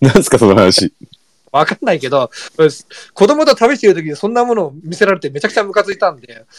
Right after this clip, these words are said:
Speaker 2: あ、
Speaker 1: <laughs>
Speaker 2: 君のふ-、の言動がどうしても許せんっつって、もうどうしても謝罪しろっつって、もうね、めちゃくちゃ怒ったことはあんだけどさ。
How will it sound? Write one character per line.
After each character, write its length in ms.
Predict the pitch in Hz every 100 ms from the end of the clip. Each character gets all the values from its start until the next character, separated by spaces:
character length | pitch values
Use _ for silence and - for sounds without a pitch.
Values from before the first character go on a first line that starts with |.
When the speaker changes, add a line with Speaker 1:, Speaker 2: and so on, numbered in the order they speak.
| _
Speaker 2:
あ、 180 | - 151
Speaker 1:
<laughs> 80 | -
Speaker 2:
君 160 | 185 233
の 100 | 208
ふ-、 120 | 202 _ _ _ _ -
の 200 | 170 - - - _
言 200 | 170 202
動 120 | 208 190
が 80 |
ど 120 | 185 233
う 60 |
し 40 | 208
て 100 | 151
も 80 |
許 140 | 170 190
せ 160 | 190
ん 60 | 165
っ 20 |
つ 80 | -
っ 40 |
て、 100 | -
も 100 | 131
う 40 | 143
ど 80 | 180
う 60 |
し 40 | 190
て 40 |
も 60 | -
謝 140 | 180
罪 140 | 196
し 80 | 185
ろ 120 | 175
っ 20 | 165
つ 160 | -
っ 20 | -
て、 220 | 156 -
も 100 | 175
う 40 | 131
ね、 100 | - - - -
め 80 | 156
ち 40 |
ゃ 40 |
く 40 | 202
ち 60 |
ゃ 60 | 185
怒 160 | 175 240
っ 20 |
た 120 | 151
こ 80 | 135
と 100 | 127
は 80 | 127
あ 40 |
ん 60 | 110
だ 80 |
け 60 | -
ど 80 |
さ。 100 | -